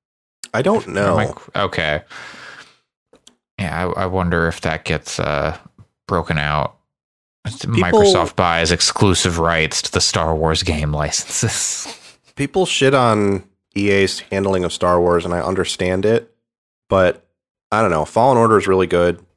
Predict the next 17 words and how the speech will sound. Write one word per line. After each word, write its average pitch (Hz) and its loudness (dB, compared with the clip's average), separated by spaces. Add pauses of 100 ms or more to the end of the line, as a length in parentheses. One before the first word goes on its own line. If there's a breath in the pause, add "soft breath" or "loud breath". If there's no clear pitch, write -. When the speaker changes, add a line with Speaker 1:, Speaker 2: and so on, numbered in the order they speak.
(280)
Speaker 1:
Um, 80 -2 (160)
Battlefront 98 2
Speaker 2:
Yeah. - -6
Speaker 1:
two - -6
became 92 -2
really 85 0
good 80 -4 (100)
after 85 -6
they 80 -2
put 82 -6
it 78 -4
out, 80 0
and 78 -4
it - -4
was 80 -6
a 80 -6
disaster. 76 -8